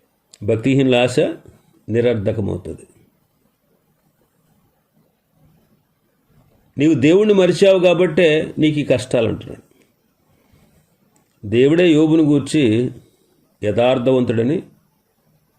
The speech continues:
మొదటి అధ్యాయంలో, రెండో అధ్యాయంలో సాక్ష్యం ఇచ్చాడు. ఈ బిల్దదు దేవుని స్థానంలో ఉండి తనకంతా తెలుసు అన్నట్టుగా,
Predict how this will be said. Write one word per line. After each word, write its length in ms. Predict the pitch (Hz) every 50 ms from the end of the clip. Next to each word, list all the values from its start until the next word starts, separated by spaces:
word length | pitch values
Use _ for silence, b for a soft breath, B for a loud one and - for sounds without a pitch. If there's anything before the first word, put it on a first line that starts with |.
| _ _ _ _ _ -
మొదటి 340 | 101 107 113 110 120 123 131
అధ్యాయంలో, 560 | 127 110 95 101 117 120 117 117 120 131 131
రెండో 220 | 120 107 107 110
అధ్యాయంలో 480 | 110 104 92 98 104 104 101 101 117 139
సాక్ష్యం 460 | 147 - 104 98 101 - - 95 -
ఇచ్చాడు. 340 | - - - - - - - - - _ _ _ _ _ _ _ _ _ _ _ _ _ _ _ _ _ _ _ b b b b b b b b -
ఈ 120 | 135 165 170
బిల్దదు 600 | 143 165 185 214 208 226 208 156 151 156 170 170
దేవుని 440 | 139 120 147 160 170 180 170 175
స్థానంలో 440 | 170 - - 147 147 147 147 143 135
ఉండి 220 | 131 123 123 127 113
తనకంతా 600 | 117 127 117 113 117 117 127 127 - - 165 165
తెలుసు 320 | - 156 143 135 - 147
అన్నట్టుగా, 500 | 131 131 120 113 110 107 104 92 -